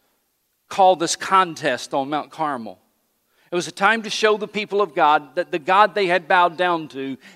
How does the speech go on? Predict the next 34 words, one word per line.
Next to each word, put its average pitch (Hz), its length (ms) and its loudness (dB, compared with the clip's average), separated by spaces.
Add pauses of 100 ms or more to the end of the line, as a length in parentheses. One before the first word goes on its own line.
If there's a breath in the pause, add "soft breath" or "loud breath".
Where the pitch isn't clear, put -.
(120 loud breath)
did 156 220 -2
not 160 200 2
exist. 127 800 -10 (1120)
And 131 80 -14
so 160 120 -6
we 143 100 -4
pick 165 240 -6
up 160 120 -8
the 147 60 -14
story 151 440 -6
beginning 131 420 -8
in 127 60 -10
verse 131 200 -10
nineteen. 123 580 -12 (1800)
Elijah 180 480 4
is 139 140 -8
speaking, 147 600 -6
and 139 120 -4
he 135 60 -6
says, 156 360 -2
"Now 160 360 0
summon 202 420 2
the 151 60 -16
people 165 340 -8
from 165 180 -12
all 175 200 4
over 151 260 0
Israel 135 500 -6
to 147 140 -10
meet 165 380 -8
me 151 140 -6
on 139 140 -4
Mount 147 220 -6
Carmel, 127 480 -6